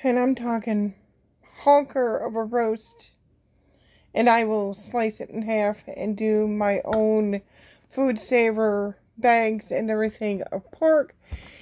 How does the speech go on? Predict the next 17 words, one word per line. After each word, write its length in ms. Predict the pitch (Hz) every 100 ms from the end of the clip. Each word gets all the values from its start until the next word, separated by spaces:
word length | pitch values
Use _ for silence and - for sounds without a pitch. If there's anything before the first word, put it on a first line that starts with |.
| - _ -
And 360 | 226 233 226
because 600 | 220 214 - 254 240 220 226
we 200 | 220 202
have 420 | 185 208 196 190
chickens 520 | - - 254 233 214
on 280 | 202 196 190
top, 500 | - 339 302 262 - _ _ _ _ _ _ _ _ _ _ _ _ _ -
um, 520 | 226 220 208 196 196 - _ _ 220
right 220 | 226 -
now, 540 | 240 247 262 277 302 - _ _ -
we're 240 | 254 269
not 240 | 269 277 277
gonna 200 | 277 277
process 600 | 294 277 277 277 277 277
any 300 | 277 277 269
chickens, 680 | 277 285 311 339 - - _ _ - - _ _ -
but 640 | 208 208 226 - - -